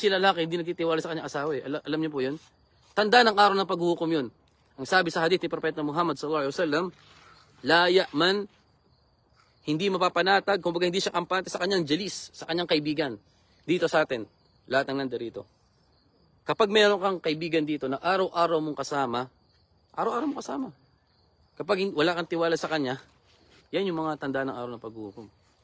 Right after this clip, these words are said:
Pero ang isang sumasampalataya, lagi siyang may tiwala sa kanyang kapatid, partikular kapag kapatid niya sa pananampalatayang Islam, kapag kakatiwala na tao, ma-, na, na, napag-iiwanan ng amana,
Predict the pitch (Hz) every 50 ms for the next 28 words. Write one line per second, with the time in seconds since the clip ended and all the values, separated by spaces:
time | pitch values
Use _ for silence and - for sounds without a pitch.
0 | _ _ _ _ _ _ _ _ - 135 156 165 170 165 151 - 170 160 - 165
1 | 165 165 151 165 151 - 147 147 143 - 165 165 151 147 156 - - _ - -
2 | 131 135 135 143 - 156 139 135 131 127 - 131 131 135 143 143 143 131 127 -
3 | 120 123 123 127 139 151 180 185 185 _ _ _ _ _ _ _ _ _ _ _
4 | _ _ _ - - - - 113 - 160 170 156 127 _ - - 113 - - -
5 | - 139 135 127 - 123 131 117 - 123 127 131 123 131 127 - 127 117 120 123
6 | 113 - 123 117 117 120 117 110 110 - - 139 151 156 151 151 160 _ _ _
7 | _ _ - - - 127 117 - 123 - 131 - - 123 123 127 127 120 120 123
8 | 120 - - 160 156 151 156 160 - _ _ _ _ _ _ _ _ _ _ _
9 | _ _ _ - 127 143 147 _ _ _ - 135 135 143 - - 131 127 127 123
10 | 120 123 127 135 - 147 147 147 - 160 143 151 147 143 143 147 143 143 - 131
11 | 135 165 196 196 175 170 175 185 185